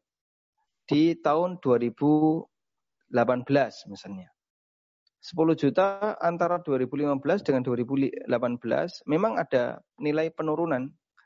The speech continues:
tapi kecil. Nah, karena kecil, inflasi terjadi tapi kecil. Eh, karena kecil, maka itu tidak boleh untuk kemudian digantikan. Ya, saya minta ganti rugi.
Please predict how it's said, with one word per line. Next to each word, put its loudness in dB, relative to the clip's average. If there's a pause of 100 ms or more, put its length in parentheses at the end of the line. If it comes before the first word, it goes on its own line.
(160)
tapi -2
kecil. 0 (520)
Nah, -8
karena -2
kecil, -2 (720)
inflasi -2
terjadi -2
tapi -8
kecil. -2 (920)
Eh, -4
karena -4
kecil, 0 (260)
maka -4 (160)
itu -2 (220)
tidak -4
boleh 0
untuk -6
kemudian -4 (560)
digantikan. -2 (220)
Ya, -20
saya 0
minta -2
ganti -2
rugi. -2